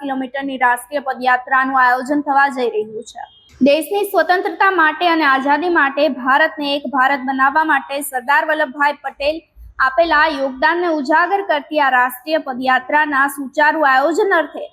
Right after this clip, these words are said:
કેન્દ્રીય મંત્રી મનસુખભાઈ માંડવિયા, કેન્દ્રીય રાજ્યમંત્રી રક્ષા નિખિલ ખડસેની પ્રેરક ઉપસ્થિતિમાં મંત્રીમંડળના અને મંત્રીઓ તેમજ સનદી અધિકારીઓની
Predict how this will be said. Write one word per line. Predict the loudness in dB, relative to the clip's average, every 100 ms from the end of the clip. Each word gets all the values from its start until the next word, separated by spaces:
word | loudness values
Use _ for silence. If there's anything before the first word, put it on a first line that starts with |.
| _ _ _ _ 0
કેન્દ્રીય | 2 4 4 4
મંત્રી | 4 2 2 2
મનસુખભાઈ | 2 0 -2 0 2 2 2
માંડવિયા, | 2 2 2 -2 -4 -10
કેન્દ્રીય | -6 -4 0 2
રાજ્યમંત્રી | 4 2 2 2 2 0 -2 -8 -10 _ -2
રક્ષા | -2 -2 0 2 2
નિખિલ | 0 -2 -2 -2 -6 -2
ખડસેની | -2 0 -2 -2 0 -2 -4 _ -20 -6
પ્રેરક | 0 2 2 -2
ઉપસ્થિતિમાં | -2 -2 -2 -4 -4 0 2 2 2
મંત્રીમંડળના | 0 -2 -2 -2 0 0 2 0 0
અને | -4 -4 -4 -6 _ _ 0
મંત્રીઓ | 0 2 2 2 2
તેમજ | 2 2 2 2 2 0 -6 -20 -20 -20 _ _
સનદી | 0 2 2 0 -2 0
અધિકારીઓની | -2 -2 0 2 4 2 2 0 -2